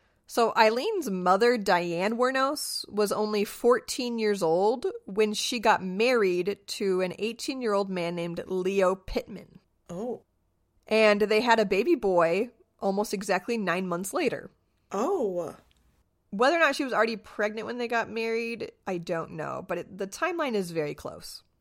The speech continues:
Speaker 1: So this baby boy that they had was Eileen's older brother, Keith. And then, this is what I hate, only two months after giving birth, Diane fell pregnant again, this time with baby girl Eileen.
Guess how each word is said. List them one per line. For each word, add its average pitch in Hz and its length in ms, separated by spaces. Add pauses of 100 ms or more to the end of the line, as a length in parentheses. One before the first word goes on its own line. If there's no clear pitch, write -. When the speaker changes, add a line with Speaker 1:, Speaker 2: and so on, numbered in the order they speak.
(140)
Speaker 1:
So 233 220
this 277 180
baby 254 300
boy 226 260
that 208 160
they 208 140
had 190 460
was 180 180
Eileen's 208 500
older 185 280
brother, 170 320
Keith. 247 500 (240)
And 302 220
then, 302 480 (280)
this 330 140
is 320 140 (120)
what 185 200
I 165 140
hate, - 340 (240)
only 285 360 (120)
two 370 360
months 294 460
after 247 360
giving 220 400
birth, 185 600
Diane 202 460
fell 220 240
pregnant 190 480
again, 165 560 (320)
this 226 300
time 220 280
with 202 200
baby 202 280
girl 180 440
Eileen. 175 640